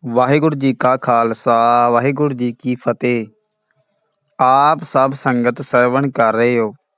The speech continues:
ਸਾਹਿਬ ਸ੍ਰੀ ਗੁਰੂ ਗੋਬਿੰਦ ਸਿੰਘ ਪਾਤਸ਼ਾਹ ਜੀ ਦੀ ਬਾਣੀ ਅਕਾਲ ਉਸਤਤ ਅਤੇ ਇਸ ਦੀ ਵਿਆਖਿਆ, ਜਿਸ ਦੇ ਵਿੱਚ ਸੰਗਤ ਜੀ ਆਪ ਸਭ ਸੰਗਤ ਹੁਣ ਤੱਕ ਪੈਂਹਠ ਛੰਦ ਸ਼ਰਵਣ ਕਰ ਚੁੱਕੇ ਹੋ।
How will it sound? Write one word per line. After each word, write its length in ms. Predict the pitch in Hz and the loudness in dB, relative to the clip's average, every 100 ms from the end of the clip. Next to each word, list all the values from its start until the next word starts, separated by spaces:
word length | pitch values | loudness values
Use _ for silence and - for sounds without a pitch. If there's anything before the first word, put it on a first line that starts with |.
| _ _ _ _ _ _ _ _ _ _ _ _ | _ _ _ _ _ _ _ _ _ _ _ _
ਸਾਹਿਬ 500 | - - 123 131 156 | -20 -2 0 2 0
ਸ੍ਰੀ 260 | 147 139 123 | 0 -2 -2
ਗੁਰੂ 220 | 110 127 | -2 -4
ਗੋਬਿੰਦ 420 | 113 123 117 139 139 | 0 0 0 -4 -4
ਸਿੰਘ 260 | - 127 120 | -6 -6 -2
ਪਾਤਸ਼ਾਹ 420 | 117 113 - 127 | 0 -2 -2 -4
ਜੀ 140 | 120 120 | -2 -4
ਦੀ 300 | 110 110 104 _ _ _ _ _ _ - - - - _ _ _ 139 | -6 -8 -10 _ _ _ _ _ _ -20 -20 -20 -20 _ _ _ -6
ਬਾਣੀ 420 | 120 135 147 156 151 | 0 2 2 2 2
ਅਕਾਲ 360 | 139 135 143 | 2 2 2
ਉਸਤਤ 560 | 160 160 - - 143 - | 2 -2 -4 0 0 2
ਅਤੇ 200 | 131 143 | 0 0
ਇਸ 120 | 131 | 0
ਦੀ 200 | - 143 | 0 0
ਵਿਆਖਿਆ, 640 | 131 127 117 - 123 117 104 - _ _ _ _ - _ _ _ _ _ _ - | 2 2 0 -2 0 0 -2 -10 _ _ _ _ -20 _ _ _ _ _ _ -14
ਜਿਸ 280 | 117 143 - | 0 0 2
ਦੇ 200 | 160 165 | 2 4
ਵਿੱਚ 200 | 165 147 | 2 2
ਸੰਗਤ 420 | 139 127 127 117 | 0 2 0 0
ਜੀ 140 | 131 | 2
ਆਪ 300 | 135 123 143 | 4 4 2
ਸਭ 220 | 143 135 | 2 -2
ਸੰਗਤ 420 | 135 - 127 127 131 | 0 -4 -2 -2 -2
ਹੁਣ 220 | 139 120 | -2 0
ਤੱਕ 300 | 123 117 - 123 110 123 _ _ _ _ _ _ _ _ _ _ _ _ _ _ _ _ _ | 0 0 0 0 -2 -12 _ _ _ _ _ _ _ _ _ _ _ _ _ _ _ _ _
ਪੈਂਹਠ 340 | 147 147 175 | 0 2 0
ਛੰਦ 340 | - - 131 131 | -2 -2 0 0
ਸ਼ਰਵਣ 380 | 127 131 135 139 | 0 0 2 0
ਕਰ 220 | 135 123 | 0 0
ਚੁੱਕੇ 380 | - 123 139 135 | -4 -4 2 2
ਹੋ। 320 | 120 107 | 2 0